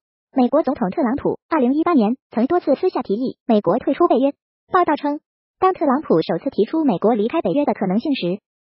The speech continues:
这些官员并不确定他是否是认真的。据悉，自那以后，特朗普曾质疑长期联盟是否仍然具有相关性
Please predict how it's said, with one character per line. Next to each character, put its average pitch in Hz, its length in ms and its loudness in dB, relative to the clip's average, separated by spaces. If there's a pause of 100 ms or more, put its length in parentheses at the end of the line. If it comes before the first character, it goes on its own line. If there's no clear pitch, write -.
(120)
这 370 120 0
些 370 140 2
官 359 140 -2
员 247 140 0
并 320 120 -2
不 269 80 -2
确 294 140 0
定 277 160 2
他 320 140 -4
是 330 160 -2
否 185 140 0
是 269 200 2
认 277 160 0
真 349 160 -2
的。 - 140 -2 (340)
据 339 160 4
悉， 339 280 0 (340)
自 359 80 2
那 359 80 0
以 240 100 2
后， - 240 0 (320)
特 359 160 -2
朗 277 140 2
普 165 200 2
曾 202 140 -4
质 269 80 -2
疑 226 160 0
长 214 160 -4
期 330 140 -2
联 254 120 0
盟 233 160 0
是 311 160 0
否 - 120 0
仍 214 160 2
然 254 180 2
具 349 80 0
有 226 160 4
相 302 160 -4
关 302 140 -2
性 285 240 -4